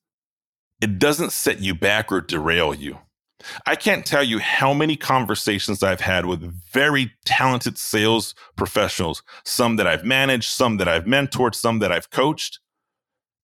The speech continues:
And when they tell me about the personal adversity that takes place in their life and how it throws them off their professional career path, that's a double shame.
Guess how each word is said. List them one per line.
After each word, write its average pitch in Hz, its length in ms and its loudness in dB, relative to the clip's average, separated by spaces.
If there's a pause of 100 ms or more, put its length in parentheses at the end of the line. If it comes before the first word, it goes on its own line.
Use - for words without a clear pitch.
(640)
And 117 140 0
when 110 120 2
they 143 160 2
tell 143 280 0
me 165 100 0
about 104 260 0
the 101 60 -6
personal - 600 -2
adversity 104 600 0
that 90 160 -2
takes - 240 -6
place 113 320 -4
in 87 160 -2
their 104 220 2
life 110 420 -2 (440)
and 104 120 0
how 127 300 4
it - 100 0 (100)
throws 135 260 2
them 107 140 0
off 113 240 0
their 110 120 0
professional 120 640 -2
career 101 400 0
path, 170 320 0 (720)
that's 143 180 0
a 175 40 4
double 107 380 2
shame. 76 400 -2